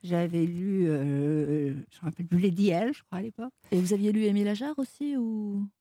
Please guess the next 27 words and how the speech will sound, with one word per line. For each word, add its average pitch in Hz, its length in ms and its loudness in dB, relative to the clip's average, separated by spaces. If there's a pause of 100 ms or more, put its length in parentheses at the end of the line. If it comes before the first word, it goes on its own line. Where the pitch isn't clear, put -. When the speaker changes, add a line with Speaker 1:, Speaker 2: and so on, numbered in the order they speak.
Speaker 1:
C'était 254 380 0
juste 247 460 2
au 247 40 4
moment 214 300 4
d'Émile 196 240 4
Ajar. 170 420 2
Speaker 2:
Ah, 185 60 2
Speaker 1:
C'était 214 160 4
Speaker 2:
d'accord. 226 220 2
Speaker 1:
en - 20 4
soixante-quatorze 240 840 2
et, 202 280 4
et 196 140 4
oui, 214 140 4
il 240 80 4
a 202 60 6
eu 190 60 4
le 170 40 0
prix - 180 -2
Goncourt 196 280 4
en 214 40 2
soixante-quinze. - 540 2 (140)
Speaker 2:
Ouais, 196 60 2 (100)
ouais. 220 60 -6 (380)
Speaker 1:
Et 220 100 -2
donc, 240 320 2
euh, 190 480 6